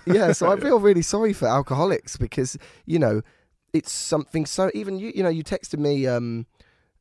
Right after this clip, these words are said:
Speaker 1: a few days ago, like, "Yeah, so I'll come round, we'll do a podcast, and we'll have a beer afterwards." And it's kind of that thing of,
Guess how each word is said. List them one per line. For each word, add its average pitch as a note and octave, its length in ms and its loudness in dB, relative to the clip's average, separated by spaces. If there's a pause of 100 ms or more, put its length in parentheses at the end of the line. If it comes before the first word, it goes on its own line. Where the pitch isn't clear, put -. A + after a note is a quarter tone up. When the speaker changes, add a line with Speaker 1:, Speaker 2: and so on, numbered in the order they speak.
(240)
Speaker 1:
a - 60 -20
few C#3+ 140 -2
days E3 220 2
ago, B2+ 160 2
like, B2+ 160 2
"Yeah, F3 140 0
so C#3 140 -4
I'll B2+ 40 -2
come C#3+ 200 -4
round, C3+ 240 0
we'll B2 40 -10
do C3+ 100 -6
a - 20 -10
podcast, B2 640 -2
and A#2+ 100 -2
we'll A#2+ 100 0
have B2 100 2
a B2+ 60 -4
beer D3 260 2
afterwards." C3+ 360 -2
And C3 80 -6
it's - 100 -16
kind E3+ 180 -6
of D#3+ 60 -2
that - 180 -4
thing D#3+ 200 -6
of, C3 100 -8